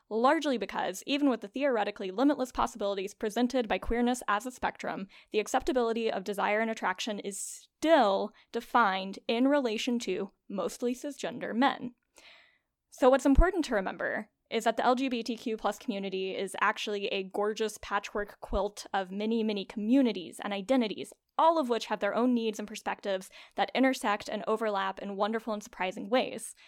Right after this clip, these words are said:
Needs and perspectives that are oftentimes oversimplified by the rest of cishet society under the umbrella of L G B T Q plus. So, does it matter that the queer representation we see from ballet companies tends to just be cis gay men? Yes,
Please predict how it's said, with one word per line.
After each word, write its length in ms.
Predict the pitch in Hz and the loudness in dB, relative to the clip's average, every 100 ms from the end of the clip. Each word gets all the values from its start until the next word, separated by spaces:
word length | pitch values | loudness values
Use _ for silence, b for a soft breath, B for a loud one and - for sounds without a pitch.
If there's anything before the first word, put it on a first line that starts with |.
| b b b | b b b
Needs 320 | - 240 262 254 | -2 2 2 2
and 200 | 269 262 | 2 2
perspectives 560 | 277 269 208 269 254 | 0 0 0 0 0
that 120 | 226 | 2
are 100 | 226 | 2
oftentimes 540 | - 208 233 220 226 226 | 2 0 -2 0 -2 -2
oversimplified 800 | 202 202 240 - 311 285 196 190 | -2 -2 -2 0 0 0 0 0
by 100 | 196 | 0
the 100 | 208 | 0
rest 260 | 202 196 233 | -2 -2 -4
of 100 | 202 | -8
cishet 480 | - 202 - 262 254 | -4 -4 0 -4 -4
society 580 | 277 - 202 196 196 - | -8 -4 -2 -2 -4 -6
under 240 | 202 208 | -4 -2
the 100 | 226 | 0
umbrella 480 | 247 240 196 190 196 | 0 0 0 2 2
of 220 | 190 196 - | 2 -2 0
L 140 | 202 | -2
G 160 | 214 196 | -4 -8
B 160 | 190 | -10
T 180 | - 196 | -10 -12
Q 240 | - 185 | -6 -6
plus. 400 | 185 - - - b b | -6 -6 -8 -10 b b
So, 480 | - - 233 - - _ _ _ - | -6 4 4 4 -4 _ _ _ -8
does 160 | 170 | -6
it 100 | 185 | -6
matter 360 | - 180 196 226 | -4 -2 2 2
that 160 | 233 247 | 2 0
the 60 | |
queer 220 | 240 254 | 4 6
representation 760 | 254 254 262 262 254 269 - 285 | 6 4 2 2 2 2 2 2
we 100 | 269 | 2
see 160 | 269 262 | -2 -2
from 160 | 277 | 2
ballet 320 | 269 254 277 | 2 2 2
companies 540 | 277 285 285 285 320 - | 0 0 0 0 -2 -4
tends 260 | 208 202 - | -8 -8 -6
to 120 | 220 | -6
just 420 | - 202 - 196 | -2 -4 -4 -10
be 220 | 202 233 | -4 -4
cis 380 | 240 202 208 202 | -4 -4 -4 -2
gay 260 | 208 214 196 | 0 0 -2
men? 400 | 185 196 269 294 b b b - | -2 2 2 2 b b b 2
Yes, 480 | 240 - - - | 2 2 -8 -12